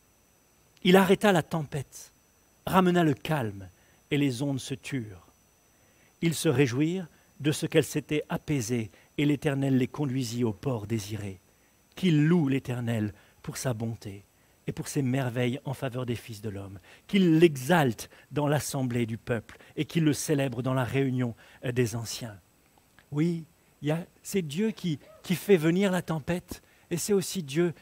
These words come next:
qui a la possibilité, euh, de l'apaiser instantanément. Et c'est véritablement ce qui s'est passé ici. Et maintenant,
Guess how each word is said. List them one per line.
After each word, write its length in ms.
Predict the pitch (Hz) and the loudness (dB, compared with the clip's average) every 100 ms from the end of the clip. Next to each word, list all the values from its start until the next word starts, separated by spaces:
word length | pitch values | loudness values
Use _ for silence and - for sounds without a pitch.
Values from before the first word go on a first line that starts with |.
| _ | _
qui 100 | - | -4
a 40 | 156 | 0
la 100 | 139 | 0
possibilité, 960 | - - 196 - 160 151 151 - 143 - - - | -4 -2 -2 -2 -4 -2 -2 -2 -4 -4 -10 -4
euh, 80 | |
de 140 | 151 143 | 0 2
l'apaiser 580 | 135 127 135 117 127 113 - - | 2 2 0 -2 -2 -4 -12 -10
instantanément. 800 | 135 - 131 131 127 127 117 117 _ _ _ - | -8 -8 -10 -8 -8 -8 -12 -16 _ _ _ -10
Et 60 | |
c'est 160 | 131 175 | -4 0
véritablement 640 | 143 208 202 208 190 196 208 | 2 2 2 2 2 2 0
ce 100 | - | -4
qui 100 | 190 | -4
s'est 140 | 196 | -2
passé 400 | 208 196 214 220 | -2 -4 -6 -6
ici. 460 | 185 - 220 214 - _ _ _ _ _ _ _ _ | -6 -6 -6 -10 -12 _ _ _ _ _ _ _ _
Et 60 | 156 | -2
maintenant, 520 | 170 175 175 202 170 | 0 0 0 0 0